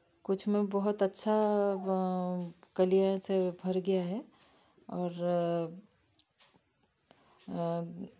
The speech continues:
गुलदाउदी का पौधा अच्छा घना है। कुछ मेरा, अम,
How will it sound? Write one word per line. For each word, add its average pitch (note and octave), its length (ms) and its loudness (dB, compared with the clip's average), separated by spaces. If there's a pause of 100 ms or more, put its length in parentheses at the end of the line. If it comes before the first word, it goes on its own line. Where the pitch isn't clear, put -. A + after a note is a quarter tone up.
गुलदाउदी F3+ 500 4
का F3+ 120 -2
पौधा F3 480 -4 (280)
अच्छा E3+ 260 -4
घना F3+ 320 0
है। G3 180 -2 (840)
कुछ F#3 340 2
मेरा, F3 840 2
अम, E3 580 -8